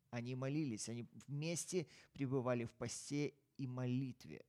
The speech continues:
чтобы Бог провел мимо вот это вот все, вс-, вс-, все замыслы, которые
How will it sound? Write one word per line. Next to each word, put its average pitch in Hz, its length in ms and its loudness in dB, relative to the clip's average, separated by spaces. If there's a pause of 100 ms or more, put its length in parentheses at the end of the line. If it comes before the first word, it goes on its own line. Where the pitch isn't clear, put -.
(640)
чтобы 120 340 -4
Бог 127 420 -4 (1500)
провел 120 400 -2
мимо 131 340 -6
вот 110 220 -6
это 113 180 -6
вот 107 200 -8
все, - 360 -14
вс-, - 240 -16
вс-, - 200 -16
все - 300 -4
замыслы, 120 540 0
которые 104 640 -6